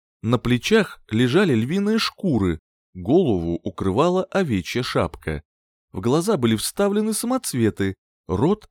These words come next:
сделан из коралла. Руки, вырубленные из кедрового дерева и отполированные до блеска, держали лук, стрелы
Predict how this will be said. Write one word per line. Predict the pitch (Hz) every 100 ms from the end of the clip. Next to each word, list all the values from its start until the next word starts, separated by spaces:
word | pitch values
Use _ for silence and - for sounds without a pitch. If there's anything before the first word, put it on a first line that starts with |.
| -
сделан | 104 98 98 107 123
из | - 156 -
коралла. | 180 190 123 82 80 76 _ _ _ _ _ _
Руки, | - 110 202 - 90 78 _
вырубленные | 98 156 127 104 104 107 110 110
из | - -
кедрового | 151 147 151 147 143
дерева | 156 147 95 85 82
и | - 110
отполированные | 107 - 139 143 113 87 85 82 80
до | 90
блеска, | 117 190 180 - 82 73 _ _ -
держали | 92 87 82 87 82
лук, | 92 170 - - _ _
стрелы | - - - 98 156 110 78